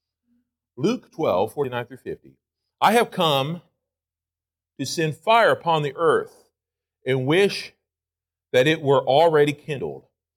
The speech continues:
But I have a baptism to be baptized with. And how present, excuse me, how pressed I am until it is accomplished." God bless and honor the reading of his word, and you may be seated.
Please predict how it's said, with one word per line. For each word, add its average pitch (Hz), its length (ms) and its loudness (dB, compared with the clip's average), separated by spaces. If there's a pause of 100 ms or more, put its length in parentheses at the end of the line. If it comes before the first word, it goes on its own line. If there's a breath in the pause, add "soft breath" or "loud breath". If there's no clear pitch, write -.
(560)
But 156 120 4
I 185 120 8
have 170 640 4
a 123 60 -14
baptism 95 880 -2 (340)
to 127 80 -6
be 117 400 -4
baptized 92 600 -6
with. 76 200 -18 (880)
And 113 100 -6
how 165 220 0
present, 120 520 -2 (280)
excuse 131 240 -18
me, 101 100 -12
how 139 140 -4
pressed 165 400 -2
I 113 120 0
am 101 380 -8 (420)
until 110 340 -8
it 92 120 -6
is 85 160 -12
accomplished." - 520 -20 (1000)
God 87 140 -6
bless 110 260 -8
and 98 80 -16
honor 101 160 -8
the 92 80 -16
reading 92 160 -12
of 87 60 -18
his 80 120 -20
word, 95 240 -8
and 80 80 -20
you 101 120 -16
may 82 140 -14
be 85 100 -20
seated. 107 340 -20